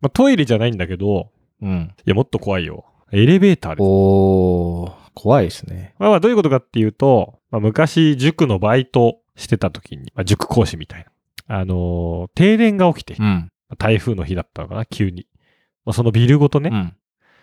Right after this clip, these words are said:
Speaker 1: エレベーター乗ってる途中だったのよ。
Speaker 2: へえ。
Speaker 1: 止まって。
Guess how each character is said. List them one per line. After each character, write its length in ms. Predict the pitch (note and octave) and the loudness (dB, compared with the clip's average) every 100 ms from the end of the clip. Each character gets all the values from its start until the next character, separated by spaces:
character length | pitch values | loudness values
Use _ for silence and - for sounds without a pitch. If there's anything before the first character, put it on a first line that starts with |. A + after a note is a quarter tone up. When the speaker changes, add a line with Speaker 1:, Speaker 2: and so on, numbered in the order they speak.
| _ _ | _ _
Speaker 1:
エ 60 | B2+ | 2
レ 140 | G3 | 4
ベ 40 | G#3+ | 4
ー 40 | |
タ 60 | A#2+ | 2
ー 20 | |
乗 80 | A#2 | -2
っ 40 | |
て 220 | - - | -2 0
る 80 | E3+ | 2
途 160 | D#3+ D3+ | 2 0
中 200 | - D3+ | 2 2
だ 80 | |
っ 100 | C#3+ | 0
た 100 | - | -6
の 100 | - | -16
よ。 80 | _ _ - | _ _ 0
Speaker 2:
へ 420 | G2+ G#2+ G#2+ F#2+ B2+ | 2 4 2 -2 -8
え。 40 | |
Speaker 1:
止 160 | A2+ B2+ | -2 2
ま 100 | C3 | 2
っ 140 | - | 2
て。 240 | - A2+ | -2 -2